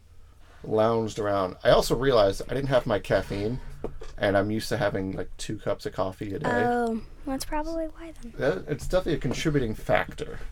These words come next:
Speaker 1: So, lesson for tomorrow for John, have some coffee, uh, reset.
Speaker 2: And you'll have your day back to normal.
Speaker 1: A little
Speaker 2: Well,
Speaker 1: bit more
Speaker 2: at
Speaker 1: back to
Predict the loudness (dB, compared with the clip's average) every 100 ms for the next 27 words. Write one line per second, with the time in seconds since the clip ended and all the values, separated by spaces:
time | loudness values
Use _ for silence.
0 | -10 -12 -10 -10 -8 -10 -12 -10 0 2
1 | 2 6 8 8 6 2 2 6 6 6
2 | 4 4 4 4 2 -4 -16 -20 -20 -18
3 | -18 -2 0 0 4 8 8 8 2 0
4 | -6 -8 2 6 8 6 4 0 2 8
5 | 8 6 -2 -8 -2 0 0 -2 -8 -8
6 | -8 -6 -2 -2 -2 -6 -6 -4 -2 -4
7 | -8 -2 4 6 4 4 8 8 8